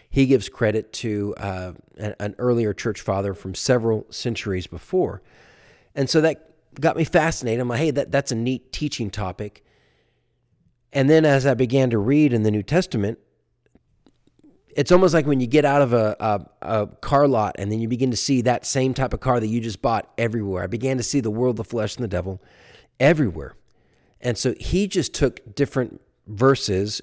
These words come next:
and kind of put them together. And it was a good teaching. I would still recommend the book to anyone who wanted to have more, um, understanding on this.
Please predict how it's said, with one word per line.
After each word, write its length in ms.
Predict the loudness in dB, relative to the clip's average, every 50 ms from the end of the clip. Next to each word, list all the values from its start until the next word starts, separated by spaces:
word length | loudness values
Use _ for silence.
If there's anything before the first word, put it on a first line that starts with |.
| -10
and 100 | -10 -6
kind 160 | -4 -4 -4
of 80 | -4 2
put 180 | 2 2 2 2
them 120 | -4 -4
together. 360 | -4 -4 -2 -2 -2 0 0
And 100 | -2 -2
it 40 | -2
was 140 | -2 -2 -4
a 60 | -4
good 260 | 0 2 0 0 2
teaching. 320 | 0 -4 -4 -4 -4 -4 -2
I 80 | -2
would 120 | -2 -4 -4
still 180 | -2 -2 -2
recommend 400 | 0 -2 -4 -4 -6 -8 -6 -6
the 40 | -6
book 220 | -6 -6 -8 -8 -8
to 160 | -8 -8 -8
anyone 280 | -6 -6 -4 -4 -4 -4
who 100 | -4 -4
wanted 280 | -4 -4 -4 -4 -4
to 80 | -4 -4
have 260 | -4 -4 -4 -4 -4
more, 280 | -4 -4 -2 -4 -6 -8 -14 -20 -20 -20 -20 -20 _ _ _
um, 240 | -2 -2 -2 -2 0
understanding 640 | 0 0 0 0 0 2 4 4 4 4 2 0
on 140 | 0 -4 -6
this. 260 | -8 -10 -10 -12 -14